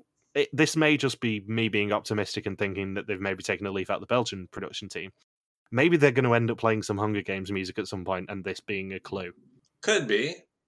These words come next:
Speaker 1: I'm not particularly optimistic that they will, and this may just be me talking, having literally just watched the, the rugby challenge with all the film scores. But if this was Belgium, they would make that a clue and put some Hunger Games music in there.
Speaker 2: Yeah.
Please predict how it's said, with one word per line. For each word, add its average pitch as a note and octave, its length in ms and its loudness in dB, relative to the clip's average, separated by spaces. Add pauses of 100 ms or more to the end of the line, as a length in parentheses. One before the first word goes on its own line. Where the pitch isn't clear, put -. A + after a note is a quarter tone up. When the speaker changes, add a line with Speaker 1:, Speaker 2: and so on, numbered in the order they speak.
(340)
Speaker 1:
I'm D3+ 300 6
not E3+ 300 4 (500)
particularly F3 440 4
optimistic B2 480 2
that A#2+ 80 -6
they A2+ 140 0
will, A#2+ 360 4
and A2 160 2
this G#2+ 200 2
may A2 220 2
just G#2+ 220 -4
be A2 100 -2
me G#2 560 -2 (380)
talking, G2+ 760 0
having G2+ 380 2
literally G2+ 400 0
just F#2+ 240 -6
watched - 340 -4
the, G2 320 -4 (460)
the A#2 80 0
rugby G2+ 320 2
challenge G2+ 360 2
with G#2 80 0
all G2 120 2
the F#2+ 80 -4
film A#2 240 2
scores. - 420 -10 (300)
But A2 220 2 (280)
if F3 220 -4
this - 240 2
was F3+ 100 2
Belgium, A3+ 480 2
they A3 120 2
would F#3+ 200 2
make D3+ 220 2
that C3 140 4
a A#2 40 -4
clue A#2 240 4
and A2 140 -2
put A2 140 -2
some A2 100 0
Hunger G2+ 220 -2
Games F#2+ 260 -2
music G2 260 -8
in F#2+ 120 -10
there. - 800 -10
Speaker 2:
Yeah. E2+ 220 0